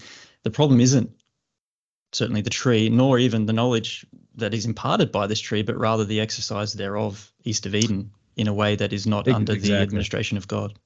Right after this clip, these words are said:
Speaker 1: Yeah.
Speaker 2: Precisely, precisely. And for whatever reason, and that's very, it's good you put that up because Genesis three twenty-two is, is quite clear. Before God can even finish his thought, he's already
Speaker 1: Mm.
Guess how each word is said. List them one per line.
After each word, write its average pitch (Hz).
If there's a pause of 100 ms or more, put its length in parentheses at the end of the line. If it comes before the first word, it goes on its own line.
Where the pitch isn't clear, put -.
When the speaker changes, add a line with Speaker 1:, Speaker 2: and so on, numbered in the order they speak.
(140)
Speaker 1:
Yeah. 107
Speaker 2:
Precisely, 143
precisely. 135
And 143
for 170
whatever 202
reason, 190
and 165
that's 247
very, 277
it's 170
good 302
you 262
put 220
that 170
up 143
because 143
Genesis 247
three 202
twenty-two 165
is, 135
is 147
quite 185
clear. 175
Before 170
God 165
can 160
even 143
finish 175
his 127
thought, 127
he's 127
already 151
Speaker 1:
Mm. 110